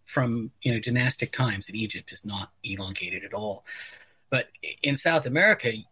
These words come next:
you see them, and, and the, you know,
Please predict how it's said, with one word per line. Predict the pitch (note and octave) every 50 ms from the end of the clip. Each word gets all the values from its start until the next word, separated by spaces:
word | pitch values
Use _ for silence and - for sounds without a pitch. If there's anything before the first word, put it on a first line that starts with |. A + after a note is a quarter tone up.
| _ -
you | A2 A2
see | A2+ - - A#2 -
them, | A2 A2 A2+
and, | A2+ A2+ A2+ - -
and | - A#2+ B2 A#2+ A#2+ A#2+ A2+ - _ _ -
the, | B2 A#2 A2+ - - - _ _ _ _ _ -
you | - C#3 C3+
know, | B2 A#2 A2+ A2+ G#2+